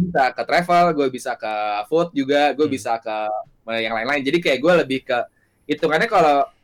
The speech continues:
Speaker 1: eh, mengkategorisi-,
Speaker 2: Hmm.
Speaker 1: menga-, mengkategorikan diri sendiri, gua juga
Speaker 2: Hmm.
Speaker 1: bingung juga gitu. Tapi kalau
Speaker 2: Hmm.
Speaker 1: based on apa yang brand bilang pada saat kerja sama sama gua tuh lebih ke masuknya ke lifestyle sih, Ben.
Speaker 2: Oke. Nah, tapi berarti kan, em, kalau kayak gitu lo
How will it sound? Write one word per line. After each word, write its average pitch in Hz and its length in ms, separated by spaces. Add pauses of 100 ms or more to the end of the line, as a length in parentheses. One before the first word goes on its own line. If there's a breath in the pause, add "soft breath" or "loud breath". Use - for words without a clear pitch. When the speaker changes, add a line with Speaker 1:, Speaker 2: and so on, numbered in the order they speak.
(100)
Speaker 1:
eh, 127 240
mengkategorisi-, 139 800
Speaker 2:
Hmm. 107 80
Speaker 1:
menga-, 143 400
mengkategorikan 135 800
diri 131 160
sendiri, 131 320
gua 196 100
juga 120 460
Speaker 2:
Hmm. 107 80
Speaker 1:
bingung 131 240
juga 165 240
gitu. - 160
Tapi - 180
kalau 110 400
Speaker 2:
Hmm. 101 80 (320)
Speaker 1:
based 123 220 (100)
on 127 160
apa 120 220 (100)
yang 117 240
brand 117 240
bilang 117 380
pada 113 160
saat 120 160
kerja 113 180
sama 117 160
sama 110 240
gua 131 80
tuh 180 140
lebih 127 180
ke 117 160
masuknya 107 300
ke 135 80
lifestyle 101 340
sih, 98 140
Ben. 92 100 (320)
Speaker 2:
Oke. 107 480 (480 loud breath)
Nah, 101 80 (400)
tapi 190 480
berarti 113 320
kan, 214 240 (240)
em, 110 360 (120)
kalau 110 240
kayak 110 240
gitu 170 480
lo 196 320